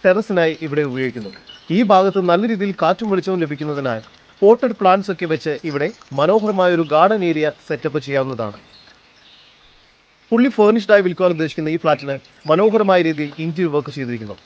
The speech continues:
കൂടാതെ ഇവിടെ സെവൻ seat-ിന്റെ സോഫ സെറ്റ്, എട്ട് seat-ിന്റെ ഡൈനിങ് ടേബിൾ, ചെയർ, സ്റ്റഡി ടേബിൾ, മൂന്ന് bed and side table ഇവയെല്ലാം ഉൾപ്പെടെ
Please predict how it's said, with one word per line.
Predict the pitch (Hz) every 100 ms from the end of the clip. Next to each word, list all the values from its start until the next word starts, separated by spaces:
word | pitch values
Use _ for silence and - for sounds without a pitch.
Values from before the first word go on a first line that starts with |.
| - _
കൂടാതെ | 151 147 135
ഇവിടെ | 175 156 156
സെവൻ | 151 180 208
seat-ിന്റെ | 196 185 175 165
സോഫ | 147 143 139
സെറ്റ്, | 127 170 - - _ _ - 175
എട്ട് | 247
seat-ിന്റെ | 208 196 175 175
ഡൈനിങ് | 143 147 156 147
ടേബിൾ, | 131 143 247 - - - -
ചെയർ, | 147 131 220
സ്റ്റഡി | _ _ - 170 165 175
ടേബിൾ, | 147 120 170 269 _ _ -
മൂന്ന് | 175 240 208
bed | 196
and | - 160 160
side | - 170 175 151
table | 127 135 240 _ _ _ 202
ഇവയെല്ലാം | 226 233 233 247
ഉൾപ്പെടെ | 214 190 180